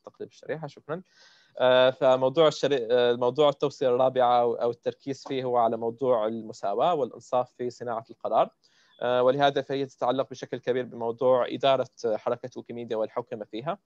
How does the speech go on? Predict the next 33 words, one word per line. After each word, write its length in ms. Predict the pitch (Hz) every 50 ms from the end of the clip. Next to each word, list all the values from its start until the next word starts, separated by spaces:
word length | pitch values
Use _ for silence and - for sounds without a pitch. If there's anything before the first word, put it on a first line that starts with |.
| _ _ _ _ _ _ _ _ 123
آه، 260 | 127 123 123 127 123
فحتى 400 | 120 - - 165 160 165 - 147
الآن، 480 | 139 - 143 143 147 147 143 139 135
آه، 400 | 131 127 123 120 120 117 117 110 107 98 98 - 98 98 - - -
الإدارة 600 | - 95 - 123 120 127 131 131 139 135 135 131
في 480 | 123 - - 131 123 113 113 110 104 107
ويكيميديا 460 | 110 113 - 131 123 131 127 123 117
يعني 160 | 110 107 107 113
كانت 420 | _ 139 127 127 120 _ _ 123 117 117 113 -
تجري 260 | 139 127 - 127 127
بشكل 380 | 120 120 - 139 _ 135 120
مفتوح، 420 | 113 113 - _ 165 180 185 - -
ولكن 380 | 139 139 135 135 - 135 123
أيضًا، 460 | - - 135 135 131 139 131 131 131 127 _ _ _ _ _ _ _ -
آه، 260 | 120 120 123 120 120
ليس 240 | 131 143 135 - 143
هناك، 400 | 127 131 127 131 131 127 127 _ _ -
آه، 320 | 127 120 117 117 113 113 113
ليس 260 | 117 127 131 - 135
هناك 280 | 127 127 127 123 123 _
في 160 | - 131 123
تنوع 360 | - 131 123 123 123 117 110
كافي 280 | - - 123 117 - 113
أو 100 | 113 113
شمولية 440 | - 113 110 110 110 113 117 107
كافية. 440 | 107 - 127 143 160 - 147 147 139
فمثلًا، 560 | 131 - 113 113 - _ 120 113 117 113 113 117 _ _ _ _ _ _ _
آه، 280 | - 113 113 113 110 113 110 110 113 110 - _
الهيئة 500 | 98 107 113 113 120 120 131 131 131 -
الرئيسية 500 | 127 127 110 95 123 120 - 135 127 127
المسؤولة 420 | 120 117 113 117 - - 131 123 117
عن 120 | 113 110
القرارات 500 | 113 - _ 120 113 110 113 117 117 117